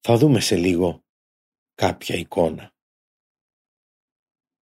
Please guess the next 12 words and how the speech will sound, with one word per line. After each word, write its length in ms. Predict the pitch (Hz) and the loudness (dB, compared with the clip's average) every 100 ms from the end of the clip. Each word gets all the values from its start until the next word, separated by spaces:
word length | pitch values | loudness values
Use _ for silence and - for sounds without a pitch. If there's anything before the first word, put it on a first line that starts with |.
| _ _ _ _ _ _ _ _ _ _ _ _ _ _ | _ _ _ _ _ _ _ _ _ _ _ _ _ _
Έχουμε 380 | - 139 170 170 | -2 0 2 2
χαρακτηριστικά 840 | 147 117 98 92 87 - - 131 | 2 0 -2 -4 -4 -6 -2 0
για 160 | 123 107 | 2 0
την 120 | 90 | -2
Εκκλησία 720 | 87 78 - - 123 151 156 _ | -4 -6 -8 -2 0 0 -4 _
όπως 400 | 123 113 127 - | -2 0 -2 -4
τα 140 | 104 | -6
περιγράφει 920 | - 92 87 104 110 - 120 131 - _ _ _ _ _ _ _ | -2 0 0 0 -2 0 2 2 -4 _ _ _ _ _ _ _
το 120 | 95 | -6
σύμβολο 480 | - - 127 120 120 | -2 2 2 2 0
της 180 | 101 - | -4 -4
πίστεως. 640 | 98 - - - - - | -2 -2 -6 -14 -14 -16